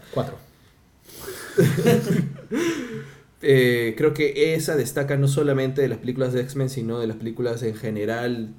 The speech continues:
Speaker 2: geeks, por así decirlo, ¿no?
Speaker 1: Sí, de, de hecho, o sea, creo que lo que hace es algo que las películas geeks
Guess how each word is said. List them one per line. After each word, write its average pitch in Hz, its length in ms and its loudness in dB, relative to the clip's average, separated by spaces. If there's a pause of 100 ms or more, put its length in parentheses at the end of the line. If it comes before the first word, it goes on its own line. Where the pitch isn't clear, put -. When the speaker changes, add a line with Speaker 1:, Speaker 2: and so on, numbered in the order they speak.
(160)
Speaker 2:
geeks, - 440 -10
por 92 120 -8
así 113 180 -8
decirlo, 110 260 -4
¿no? - 80 -6
Speaker 1:
Sí, 165 300 2
de, 165 600 0
de 180 140 0
hecho, 165 180 -2
o 180 60 -2
sea, 175 140 0
creo 240 140 2
que 254 80 0
lo 175 140 0
que 147 100 0
hace 175 220 -2
es 196 120 -4
algo 180 180 -2
que 185 60 -4
las 139 100 -2
películas 139 340 0
geeks - 300 -2